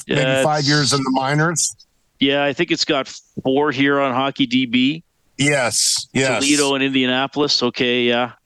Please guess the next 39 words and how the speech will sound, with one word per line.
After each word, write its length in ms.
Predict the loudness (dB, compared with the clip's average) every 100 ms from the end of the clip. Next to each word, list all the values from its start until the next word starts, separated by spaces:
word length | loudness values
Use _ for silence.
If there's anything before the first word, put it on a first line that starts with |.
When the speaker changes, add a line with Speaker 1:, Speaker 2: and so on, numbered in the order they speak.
| _ _ _ _ _ _
Speaker 1:
Yeah. 220 | -2 -2 -4
Speaker 2:
O-, 80 | -8 _ _ _ -2
okay. 320 | 0 0 0
Speaker 1:
Yeah, 60 | 0
so 320 | 0 0 0 -4 -12 -12 -14 -16 -14 -14 _ _
heck 360 | 0 2 0 -2
of 100 | 0
a 60 | 0
guy. 380 | 0 0 2
I, 260 | 0 0 0
you 160 | 0 2
know, 180 | 0 0
strangely 560 | -2 0 2 2 2 2
enough 260 | 0 0
or 120 | 0
interestingly 680 | 0 2 0 0 0 2 2
enough, 300 | 2 0 0
I 80 | 0
ran 260 | 2 2 2
into 280 | 0 0 0
him 60 |
about 260 | 2 -2 -4 -10 -12 -12 -4
ten 240 | -2 2
years 300 | 2 2 2
ago 240 | 2 2 2
in 160 | 2
Toronto 440 | 0 0 0 2 2
on 260 | 2 0
one 180 | 0 0
of 60 | 2
my 120 | 0
Friday 440 | 0 0 0 2
night 260 | 2 0 0
dinners. 340 | 0 0 0
So 140 | 0 0
we 120 | 2
had 160 | 0 0
dinner 280 | 0 2
together. 560 | 0 0 0 2 0 0